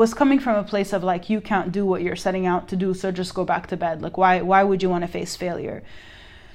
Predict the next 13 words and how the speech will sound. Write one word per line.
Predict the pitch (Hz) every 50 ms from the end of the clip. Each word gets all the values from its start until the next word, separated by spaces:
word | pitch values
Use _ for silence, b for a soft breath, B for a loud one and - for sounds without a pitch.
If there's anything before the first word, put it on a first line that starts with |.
| B B B B B - - - - -
And | 196 233 226
so | 226 269 240 -
I | 220 226 226
knew | 220 226 226 262 302 349
that | 349 330 226
the | 208 214 208
reason | 220 240 226 226 233
I | 208 190 185
wasn't | 180 190 202 208 196 180
getting | 185 196 190 202 196 185
up | 180 202 190 -
wasn't | 185 196 202 208 196 202 202
a | 190